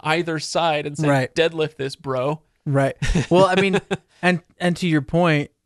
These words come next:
Speaker 2: especially people who are unfamiliar with fantasy, but, you know, we work with a lot of people who were English literature majors.
Speaker 1: Oh, sure. Just
Speaker 2: They, reading is their thing. And even saying, "Hey, go read this epic fantasy book,"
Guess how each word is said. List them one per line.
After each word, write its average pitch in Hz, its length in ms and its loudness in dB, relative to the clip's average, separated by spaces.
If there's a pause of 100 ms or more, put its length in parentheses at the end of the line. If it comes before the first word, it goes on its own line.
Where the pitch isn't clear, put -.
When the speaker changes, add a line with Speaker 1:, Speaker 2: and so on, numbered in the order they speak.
(100)
Speaker 2:
especially 185 420 -2
people 147 220 0
who 139 80 2
are 135 100 4
unfamiliar 127 560 2
with 120 140 0
fantasy, 135 500 -4
but, 139 320 -6 (560)
you 147 120 -2
know, 131 180 -2 (220)
we 165 360 0
work 147 380 2
with 143 160 -4
a 135 40 -2
lot 131 200 2
of 123 80 -4
people 131 320 -4
who 127 160 0
were 123 440 0 (100)
English 156 460 0
literature 147 520 0
majors. 131 500 -8
Speaker 1:
Oh, 147 140 2
sure. 143 340 -4 (140)
Just 147 160 -6
Speaker 2:
They, 143 180 2 (240)
reading 190 360 2
is 151 180 0
their 151 240 -2
thing. 131 640 -8 (420)
And 147 260 0
even 175 580 0 (420)
saying, 143 520 0
"Hey, 131 400 -2 (160)
go 143 120 0
read 139 260 0
this 139 220 -4
epic 139 300 -6
fantasy 135 400 -4
book," 127 400 -8